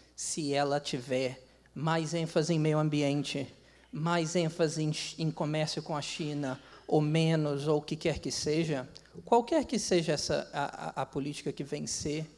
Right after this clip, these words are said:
em dois mil e dezoito, ela vai ter que lidar com um problema fundamental, que é o problema da falta de, de, de recu-, de recursos, o problema da falta de dinheiro. É,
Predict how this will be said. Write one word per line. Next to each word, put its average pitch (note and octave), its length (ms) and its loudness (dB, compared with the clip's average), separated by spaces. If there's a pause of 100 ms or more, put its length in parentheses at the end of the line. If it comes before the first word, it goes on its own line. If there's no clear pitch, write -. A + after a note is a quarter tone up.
(460)
em D3 120 -4
dois C#3 200 -2
mil C#3+ 180 -2
e C#3+ 40 -6
dezoito, C#3 580 -2
ela D#3 220 0
vai D#3 180 0
ter D3+ 440 -4 (440)
que - 160 -4
lidar C#3 440 -2
com - 140 -6
um C#3 40 -6
problema D3 420 -2
fundamental, C#3+ 840 -4 (520)
que - 80 -4
é D3+ 40 0
o - 20 0
problema D#3+ 300 0
da E3 100 -2
falta D3 320 0
de, C#3+ 120 -4
de, D3 120 -12
de - 200 -8
recu-, - 560 -4
de D#3 160 -2
recursos, - 800 -2 (360)
o - 20 -20
problema E3+ 260 2
da E3 80 4
falta D#3 320 4
de D#3 100 -8
dinheiro. C#3+ 560 -8 (1200)
É, C3+ 580 -4